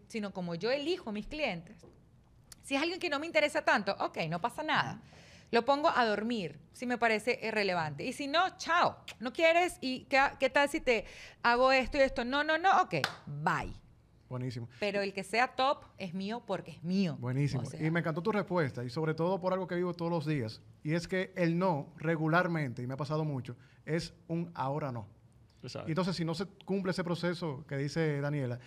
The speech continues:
Speaker 2: se puede perder la oportunidad por una falta de gestión o de intención en el proceso.
Speaker 3: Y
Speaker 1: De ego.
Speaker 3: aportando, así,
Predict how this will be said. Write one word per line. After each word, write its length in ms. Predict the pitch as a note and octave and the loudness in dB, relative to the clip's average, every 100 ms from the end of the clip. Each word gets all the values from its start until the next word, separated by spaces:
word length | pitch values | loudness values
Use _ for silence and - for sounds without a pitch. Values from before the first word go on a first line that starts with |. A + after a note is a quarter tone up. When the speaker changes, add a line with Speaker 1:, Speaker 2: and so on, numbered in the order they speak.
| - - - | -20 -20 -16
Speaker 2:
se 160 | - D#3 | -6 0
puede 180 | E3 | 2
perder 240 | E3 D#3 D#3+ | 2 0 0
la 80 | D3+ | 0
oportunidad 500 | D3+ D3 D3 C#3 - | -2 -2 -2 -2 -4
por 160 | C#3 C#3 | -6 -2
una 160 | D#3+ | -2
falta 320 | D#3+ D#3 D3+ D3 | 0 0 0 -2
de 80 | |
gestión 400 | C#3+ C#3 D3 D3+ - | -2 -2 -2 -2 -4
o 200 | C3+ C3+ | -4 -2
de 240 | C3 B2+ - - | -2 -4 -12 -10
intención 560 | D#3 C#3 C3+ A#2 C#3+ D3 | -6 -4 -4 -4 -4 -4
en 40 | |
el 80 | C3+ | -6
proceso. 420 | B2 G#2+ B2+ - - - - - | -6 -8 -12 -14 -18 -20 -20 -12
Speaker 3:
Y 100 | - | 0
Speaker 1:
De 60 | D#3 | 2
ego. 60 | G#3 | 4
Speaker 3:
aportando, 680 | A#3 G#3+ F3+ F#3 F#3+ - - - | 4 4 2 2 0 -2 -14 -10
así, 260 | C3+ C#3 | -10 -10